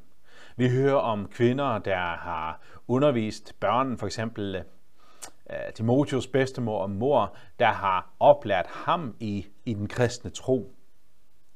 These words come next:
Vi hører også andre eksempler, som, øh, som for eksempel Aquilas og Priscilla, som vi ikke hører noget om, hvorvidt de skulle være, øh, at Aquila skulle være præst eller noget, men vi hører, at Priscilla, konen,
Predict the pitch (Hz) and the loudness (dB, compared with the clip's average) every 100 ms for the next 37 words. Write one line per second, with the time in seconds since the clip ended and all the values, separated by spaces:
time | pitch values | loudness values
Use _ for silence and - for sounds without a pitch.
0 | - - - - - 120 135 123 131 147 | -16 -14 -14 -12 4 8 8 8 2 2
1 | 104 120 120 107 90 - 92 90 85 82 | 2 0 4 4 4 0 -2 -2 -2 -4
2 | - - - - - 101 101 120 113 110 | -8 -14 -16 -14 -4 0 2 2 0 -2
3 | - - 117 139 135 113 92 - - - | -6 -4 -2 2 2 0 -4 -10 -6 -2
4 | 139 139 - 95 139 120 117 147 180 117 | 0 0 0 -2 -2 0 2 2 2 0
5 | 101 104 101 92 107 - 110 - 101 92 | 0 -2 -4 -6 -6 -6 -8 -6 -2 0
6 | 87 - - - - - 92 - 95 - | -2 -6 -14 -16 -6 -2 0 -2 -8 -4
7 | 117 117 - 98 98 113 120 - 98 90 | -2 -2 -2 -6 0 2 2 -2 -4 -4
8 | 90 92 101 107 131 135 98 - - - | -6 -6 -2 0 2 2 0 -6 -10 -4
9 | 135 170 123 80 - - 120 151 151 104 | -4 -2 -6 -8 -14 -6 -4 -4 -6 -10